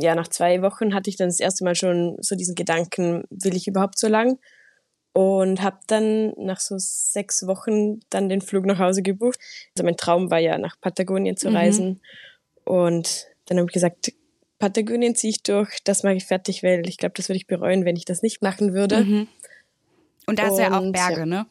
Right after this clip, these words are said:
Speaker 1: <laughs> Genau, ja. Und da hab ich mich dann auch zwischendurch echt wohl gefühlt, aber es war dann trotzdem so dieses Gefühl dabei,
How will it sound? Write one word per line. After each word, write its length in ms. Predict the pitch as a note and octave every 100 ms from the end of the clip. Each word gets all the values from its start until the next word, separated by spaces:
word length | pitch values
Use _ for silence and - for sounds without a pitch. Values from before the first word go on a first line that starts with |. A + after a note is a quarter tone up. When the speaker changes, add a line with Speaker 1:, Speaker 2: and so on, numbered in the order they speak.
| _
Speaker 1:
<laughs> 920 | - - - _ _ _ _ _ _ -
Genau, 380 | B3 G#3+ A3+ A3 G3 F#3+ - G#4 G4+ F4 C#4 -
ja. 380 | G3+ F#3+ G3+ G3 - - -
Und 180 | A3 G#3
da 100 | A3+
hab 100 | B3+
ich 120 | C#4
mich 140 | D4 -
dann 180 | D4
auch 180 | B3 B3+
zwischendurch 460 | - C4+ - A#3 A3
echt 200 | G3+ -
wohl 120 | A3+
gefühlt, 380 | C4+ - D#4+ -
aber 160 | G#3
es 100 | G#3+
war 100 | G#3
dann 120 | G3 G#3
trotzdem 360 | G3 - G#3+
so 280 | G3+ F#3+ F#3+
dieses 260 | F#3 F#3 -
Gefühl 300 | G3 G#3+ G3
dabei, 480 | F#3 F#3 E3+ E3+